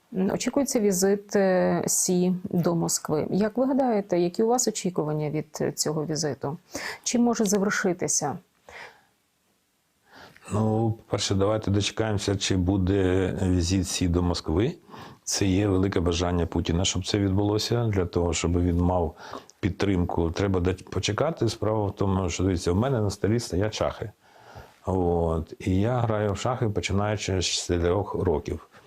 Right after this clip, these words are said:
Speaker 2: От. Е, росіяни переважно грають в шашки. От. А китайці грають в го.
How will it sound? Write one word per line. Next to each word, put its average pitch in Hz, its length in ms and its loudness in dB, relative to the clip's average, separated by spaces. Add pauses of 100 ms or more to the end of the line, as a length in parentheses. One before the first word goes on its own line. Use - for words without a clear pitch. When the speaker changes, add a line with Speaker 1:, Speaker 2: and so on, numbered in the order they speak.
(380)
Speaker 2:
От. 85 440 -2
Е, - 40 -4 (560)
росіяни 110 800 0 (100)
переважно 87 880 0
грають 101 420 0
в - 40 -6
шашки. 98 540 -2 (720)
От. 90 500 0
А 92 360 0
китайці 113 580 -2
грають 95 500 2
в 101 60 2
го. 90 340 0